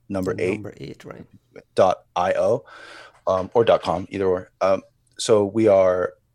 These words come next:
Speaker 1: going to be hiring soon. Stay tuned. We're scaling up. Um, the market response has been fantastic. Um, and we're trying to really, I think, grow in a measured way. So we're, we're privately funded. There's no outside V C. And, um,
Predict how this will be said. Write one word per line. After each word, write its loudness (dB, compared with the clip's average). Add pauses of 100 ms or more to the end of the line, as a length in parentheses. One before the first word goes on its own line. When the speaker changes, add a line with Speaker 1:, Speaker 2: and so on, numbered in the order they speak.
(240)
Speaker 1:
going 4
to -8
be 0
hiring 0
soon. -2
Stay -2
tuned. -4
We're -2
scaling 2
up. -4
Um, -6 (420)
the -4
market -2
response -6
has -12
been -6
fantastic. -6 (640)
Um, -6
and -8
we're 0
trying -2
to -8
really, -4
I -16
think, -10 (580)
grow 6
in 2
a 0
measured -2
way. 0
So -6
we're, -2
we're -2
privately -2
funded. -2
There's -4
no 0
outside 0
V -6
C. -8 (540)
And, -4
um, -8